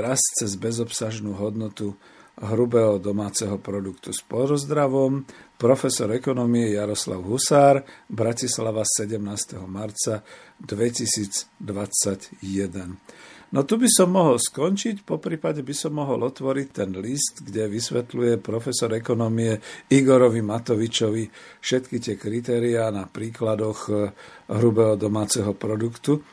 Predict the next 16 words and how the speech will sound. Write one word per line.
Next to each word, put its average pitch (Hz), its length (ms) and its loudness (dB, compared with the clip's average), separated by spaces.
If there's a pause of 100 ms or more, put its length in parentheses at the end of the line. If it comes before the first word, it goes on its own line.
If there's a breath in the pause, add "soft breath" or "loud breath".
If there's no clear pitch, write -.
(200 loud breath)
ale 113 240 2
zastavím 101 720 -2
sa. - 240 -6 (1040 soft breath)
Milí 175 400 4
poslucháči, 117 720 -2
myslíte 165 640 0
si, 98 320 -6
že 101 240 -6
Igor 131 480 -4 (680)
bude 120 480 6 (240)
takýmto 120 480 2
veciam 110 400 -2
rozumieť? 123 640 -4 (480 soft breath)
Potiažmo, 135 720 4
že 113 240 2
ich - 80 -10